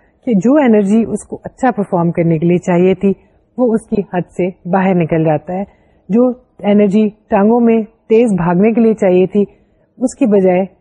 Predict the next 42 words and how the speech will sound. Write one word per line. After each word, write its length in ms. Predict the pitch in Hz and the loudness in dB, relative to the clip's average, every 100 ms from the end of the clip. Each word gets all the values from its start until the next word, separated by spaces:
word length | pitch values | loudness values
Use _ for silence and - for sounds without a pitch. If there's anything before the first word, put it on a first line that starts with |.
| _ _ - | _ _ -16
اتنی 240 | 190 302 | -4 0
زیادہ 340 | 302 233 185 202 | 2 2 2 0
اراؤزل 460 | 208 190 180 165 180 | 0 0 0 0 0
ہو 100 | 180 | 2
جاتی 300 | 180 175 208 | 0 0 -4
ہے 20 | |
کہ 100 | 208 | -4
اس 100 | 190 | -4
کی 80 | 202 | -6
ٹانگیں 380 | 180 156 180 240 | -6 -4 -2 -4
کانپنا 340 | - 240 294 302 | -4 -4 0 -2
شروع 200 | - 214 | 0 0
ہو 80 | 175 | 2
جاتی 360 | 156 143 - | 0 -4 -10
ہیں۔ 80 | 156 - _ _ _ _ _ _ _ _ | -20 -20 _ _ _ _ _ _ _ _
کھلاڑی 320 | - 226 240 | -2 0 2
بھی 120 | 277 294 | 2 2
انسان 440 | 269 247 226 233 | 0 0 0 0
ہے، 100 | 285 | 0
وہ 140 | 269 | 0
ان 80 | 226 | 0
سب 240 | 214 220 - | 0 -4 -4
چیزوں 240 | 202 196 | -2 -2
کو 140 | 190 208 - _ _ - | 0 -4 -6 _ _ -8
اس 200 | 226 233 | -4 -4
وقت 340 | 220 - - | -4 -8 -6
نہیں 280 | 208 202 226 | 0 2 2
جان 260 | 180 156 | 2 0
سکتا۔ 340 | 156 170 - - | -2 -6 -8 -14
اسپورٹس 840 | 208 _ _ _ - - 339 349 | -14 _ _ _ -10 -2 -2 0
سائیکالوجسٹ 580 | 269 226 190 185 185 - | -2 0 0 0 -2 -4
کا 80 | 190 | -6
کام 340 | 175 165 175 | -2 0 0
یہی 240 | 175 180 | 0 0
ٹریننگ 420 | 247 214 175 170 170 | 0 0 0 2 2
دینا 220 | 170 175 | 2 2
ہے 160 | 190 202 - _ _ - | 0 -2 -8 _ _ -2
کہ 180 | 220 226 - - | 0 0 -6 -8
جب 200 | 196 185 | -2 0
یہ 100 | 202 | 0
سب 240 | 202 220 | -2 -4
کچھ 200 | 302 - | -4 -6